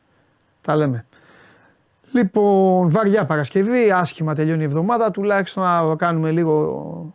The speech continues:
λίγο την εκπομπή λίγο πιο χαλαρή. Ε, έλα μέσα.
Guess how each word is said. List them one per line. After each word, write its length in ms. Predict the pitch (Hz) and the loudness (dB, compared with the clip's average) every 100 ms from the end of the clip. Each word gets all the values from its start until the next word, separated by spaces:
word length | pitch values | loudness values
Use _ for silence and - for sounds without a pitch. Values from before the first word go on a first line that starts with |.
| - | -8
λίγο 240 | 165 165 | -2 0
την 120 | 160 | 0
εκπομπή 340 | 160 151 151 151 | -4 -2 0 0
λίγο 180 | 147 139 | 0 -2
πιο 140 | 147 | -4
χαλαρή. 540 | 131 135 127 160 226 247 _ _ _ _ _ _ _ _ _ _ _ _ _ _ - - | -4 -4 -2 -2 -2 -8 _ _ _ _ _ _ _ _ _ _ _ _ _ _ -20 -14
Ε, 320 | - - 170 151 147 151 _ _ _ _ _ _ _ _ _ _ _ _ _ - - _ - - 277 | -12 -12 -14 -14 -18 -20 _ _ _ _ _ _ _ _ _ _ _ _ _ -20 -20 _ -16 -10 -4
έλα 240 | 170 147 | 0 0
μέσα. 360 | 120 143 196 190 | -2 -6 -8 -12